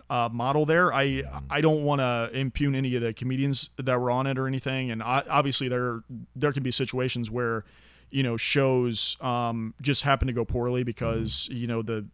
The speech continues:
Speaker 1: crowd is weird that night or whatever. So, so I, I, I don't wanna speak to, um, the, the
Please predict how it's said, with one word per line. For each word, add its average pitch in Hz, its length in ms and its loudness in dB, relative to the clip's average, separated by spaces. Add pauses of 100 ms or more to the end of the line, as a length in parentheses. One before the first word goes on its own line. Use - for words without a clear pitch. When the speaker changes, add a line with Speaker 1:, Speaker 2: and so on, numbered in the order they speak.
(140)
Speaker 1:
crowd 127 320 2
is 117 100 -4
weird 123 220 0
that 117 160 -2
night 117 360 -2
or 113 100 -2
whatever. 117 340 -2
So, 117 220 -2 (400)
so - 140 4
I, 151 340 2 (240)
I, 156 240 6
I 160 40 8
don't 170 80 6
wanna 156 160 4
speak 151 300 2
to, 131 320 2
um, 113 460 0 (200)
the, 131 220 -10
the 127 340 2